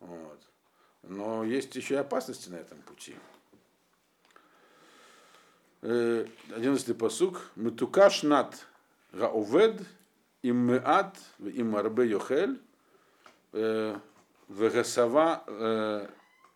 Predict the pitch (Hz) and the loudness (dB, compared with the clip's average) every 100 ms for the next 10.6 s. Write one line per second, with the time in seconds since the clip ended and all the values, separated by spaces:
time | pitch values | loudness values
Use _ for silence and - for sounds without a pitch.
0 | _ _ _ _ _ - 123 107 104 - | _ _ _ _ _ -4 0 2 0 -2
1 | 165 190 175 117 117 117 143 156 147 123 | -2 -2 -4 -2 0 2 2 2 2 2
2 | 113 117 127 113 117 107 101 - 123 - | 0 0 0 -2 -2 -4 -4 -10 -14 -18
3 | - _ _ _ - - _ _ _ _ | -20 _ _ _ -20 -20 _ _ _ _
4 | 101 104 110 110 110 113 110 107 - - | -16 -12 -10 -8 -6 -4 -6 -8 -18 -20
5 | - - 240 240 247 - _ _ _ - | -16 -6 -6 -4 -10 -12 _ _ _ -18
6 | - 113 110 - - 160 - 104 123 107 | -10 -8 -8 -8 -4 -4 -2 0 2 4
7 | 113 175 202 123 113 - _ _ _ _ | 2 4 2 2 -6 -10 _ _ _ _
8 | _ _ 240 180 - 117 101 - - 113 | _ _ -20 -20 -16 -14 -14 -16 -14 -8
9 | 131 117 117 117 123 - 104 104 120 123 | -6 -6 -6 -6 -8 -8 -10 -4 0 2
10 | 151 143 117 107 104 | 2 0 -4 -4 -8